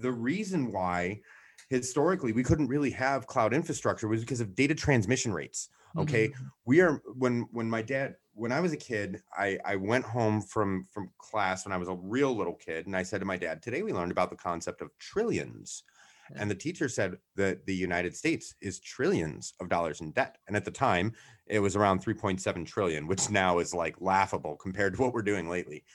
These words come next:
Speaker 2: Mm-hmm.
Speaker 1: Um, but my dad's like, "Oh, that's really cool." When I was a kid,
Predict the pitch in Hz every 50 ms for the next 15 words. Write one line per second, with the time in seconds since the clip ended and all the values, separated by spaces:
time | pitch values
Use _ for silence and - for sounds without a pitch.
0 | - 160 151 139 139 131 127 - 92 90 85 80 82 87 73 - _ _ _ _
1 | _ _ - 113 117 120 107 95 113 127 139 147 139 123 127 110 98 92 - -
2 | 165 208 175 - - 147 - - 165 165 156 156 - 175 170 123 - 87 95 110
3 | 165 185 170 123 113 - 101 90 85 87 90